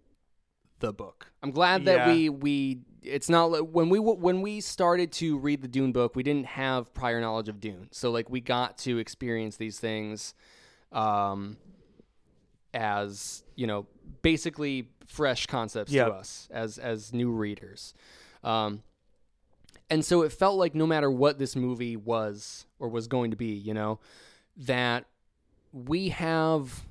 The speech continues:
Speaker 1: our Dune in us now because we read it, you know?
Speaker 2: Absolutely.
Speaker 1: So I was like, "I don't care if this movie's a fucking dumpster
Speaker 2: No.
Speaker 1: fire," you know?
Speaker 2: No.
Speaker 1: Because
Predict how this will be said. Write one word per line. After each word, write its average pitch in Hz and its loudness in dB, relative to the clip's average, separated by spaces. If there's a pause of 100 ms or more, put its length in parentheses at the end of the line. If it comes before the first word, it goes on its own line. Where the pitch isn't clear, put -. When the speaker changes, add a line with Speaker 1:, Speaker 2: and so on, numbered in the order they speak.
(160)
Speaker 1:
our 139 8
Dune 131 4
in 127 -4
us 104 -12
now 98 -10
because 117 -8
we 113 -6
read 110 -2
it, 95 -16
you 110 -6
know? 110 -6
Speaker 2:
Absolutely. 135 -4 (120)
Speaker 1:
So 175 4
I 160 2
was 180 4
like, 165 2
"I 202 -2
don't 240 2
care 170 0
if 160 -6
this 156 -4
movie's 165 2
a 165 2
fucking 175 0
dumpster 135 -2
Speaker 2:
No. 175 0
Speaker 1:
fire," 104 -6
you 117 -6
know? 135 0
Speaker 2:
No. 104 -4 (240)
Speaker 1:
Because 139 -2